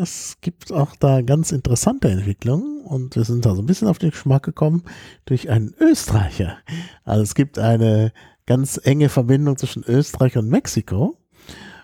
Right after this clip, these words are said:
Und, äh, ja, das ist Padre Azul oder Padre Azul, mexikanisch ausgesprochen. Ähm, und da haben wir einen Gesprächspartner, den du auch mehr oder weniger zufällig getroffen hast.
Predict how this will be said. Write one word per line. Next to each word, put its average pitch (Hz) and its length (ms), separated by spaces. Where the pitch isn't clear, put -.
Und, 120 400
äh, 123 360
ja, 95 300
das 92 200
ist - 220
Padre 123 380
Azul 185 480
oder 87 220
Padre 101 320
Azul, 160 480
mexikanisch 120 640
ausgesprochen. 127 640
Ähm, 117 480
und 107 200
da 107 100
haben 131 200
wir 127 140
einen 110 140
Gesprächspartner, 139 600
den 120 220
du 180 220
auch 208 420
mehr 139 220
oder 131 220
weniger 127 320
zufällig 180 760
getroffen 147 500
hast. - 460